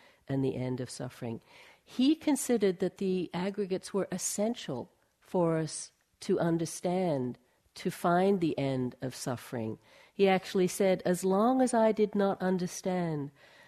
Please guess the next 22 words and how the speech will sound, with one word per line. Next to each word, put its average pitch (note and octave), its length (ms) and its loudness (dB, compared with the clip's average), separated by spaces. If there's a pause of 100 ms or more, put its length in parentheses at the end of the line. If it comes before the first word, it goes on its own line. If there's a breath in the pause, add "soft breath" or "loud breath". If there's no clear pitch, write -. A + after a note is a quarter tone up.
(140 loud breath)
the F3 80 0
five F#3+ 420 2
aggregates F3+ 680 0
in D3 120 0
terms D#3+ 440 -2
of D3+ 120 -2
their C#3+ 180 -2
individual G3+ 640 -2
nature, G3 560 -4 (640 soft breath)
their D3+ 240 2
arising, D#3+ 800 2 (540)
cessation, F#3 920 -2 (120)
and E3+ 200 -2
the E3 80 0
way F3 320 2
to - 180 -4
their D3 200 -2
cessation, D3 840 -4 (420 loud breath)
I D#3+ 140 0
did E3+ 240 0
not F#3+ 340 -2
claim F3 520 -4